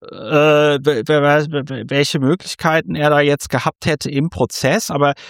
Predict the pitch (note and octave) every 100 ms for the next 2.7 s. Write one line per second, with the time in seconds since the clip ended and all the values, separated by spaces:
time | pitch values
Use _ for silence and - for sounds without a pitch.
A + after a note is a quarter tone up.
0 | - - B2 - C#3+ E3+ C#3 A#2+ E3+ E3
1 | C3 B2 C3+ - F#3 F3 E3+ - _ _
2 | _ - - - A#2 A#2 D3+